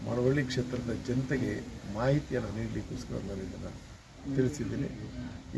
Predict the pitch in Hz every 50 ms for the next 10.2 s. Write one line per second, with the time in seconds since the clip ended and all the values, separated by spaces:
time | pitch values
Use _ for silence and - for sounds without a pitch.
0 | 123 127 120 127 127 139 147 139 147 151 - - - - - - - - 107 110
1 | 117 110 - - - - - - 143 143 - 131 135 - - - - 135 127 -
2 | - - - - 147 147 - - 139 131 139 143 156 156 156 156 147 135 123 -
3 | - - - - - - - - - - - - - - - - 127 131 127 151
4 | 156 156 151 131 131 120 113 110 120 123 131 143 - - - - - - - -
5 | - - - - - - - - - 135 127 120 165 156 135 - 139 123 113 107
6 | 104 98 107 110 - - - - - - - - - - - - - - - 120
7 | 127 131 135 131 131 127 120 120 120 123 135 143 151 156 156 151 139 - - 123
8 | 117 117 113 - - 123 127 135 - 143 143 135 - - - - 147 123 113 123
9 | 135 139 147 151 151 147 143 135 - - - - - - - - - 139 135 113
10 | - - - -